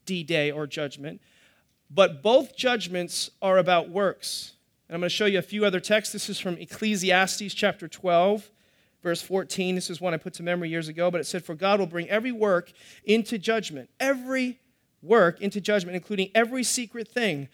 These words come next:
whether good or evil." Huh. That is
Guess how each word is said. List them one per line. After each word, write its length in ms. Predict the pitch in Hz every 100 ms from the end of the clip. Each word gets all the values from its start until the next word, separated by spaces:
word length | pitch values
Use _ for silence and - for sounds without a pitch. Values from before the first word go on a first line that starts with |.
| _ _
whether 260 | - 185 185
good 240 | 185 220
or 80 | 175
evil." 440 | 190 202 165 120 - _
Huh. 280 | - - 226 - _ _ _ _ _ _ -
That 240 | 202 262
is 580 | 233 190 175 175 -